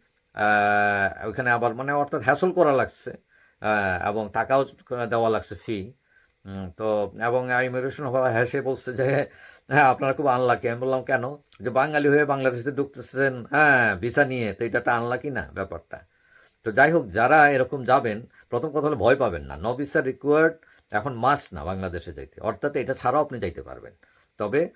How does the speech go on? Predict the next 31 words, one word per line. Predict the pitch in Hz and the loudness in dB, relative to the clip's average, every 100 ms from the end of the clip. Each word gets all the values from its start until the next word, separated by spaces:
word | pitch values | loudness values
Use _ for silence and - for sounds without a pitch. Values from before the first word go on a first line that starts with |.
| _ _ 98 90 | _ _ -14 -6
গিয়ে, | 120 139 151 233 - _ _ | 2 6 6 4 -6 _ _
আহ, | 110 113 110 107 107 | 2 4 4 4 2
আপনি | 113 131 135 | -2 -4 -4
ওই | 143 120 | 0 0
একটা | - | 0
হ্যাসল | 110 135 175 165 | 0 2 2 0
করতে | 139 - | -2 -4
হয়, | 104 101 147 | -6 -4 -6
ওই | 123 | -6
যে | 117 | -4
বললাম | 113 123 123 | -2 -2 -2
পথে | 123 123 | -2 -2
হ্যাসল | 110 117 131 | -2 -2 -2
হইতে | 123 - | -2 -4
পারে, | 98 92 - - _ _ | -4 -4 -6 -14 _ _
লাগানো | 92 110 123 143 135 | -2 2 2 2 2
ভালো। | 120 101 87 - - | 0 0 -4 -8 -8
তবে | 110 | -6
না, | 113 113 120 131 | -4 0 2 0
যদি | 135 147 | 0 -4
কেউ | 160 165 | 0 0
যদি | 160 | 2
বলে | 151 123 151 | 0 0 0
না | 156 | 0
লাগান, | 147 135 113 147 | 2 0 -2 -4
তাও | 147 143 | -4 -2
যাইতে | 135 98 | -2 -4
পারবেন। | 85 - 113 - _ _ _ _ - | -10 -14 -20 -20 _ _ _ _ -12
হ্যাঁ, | 131 135 90 - _ | -10 -8 -12 -18 _
আর | - 104 | -2 0
ওইখানে | 110 123 170 156 151 | 0 0 2 0 -2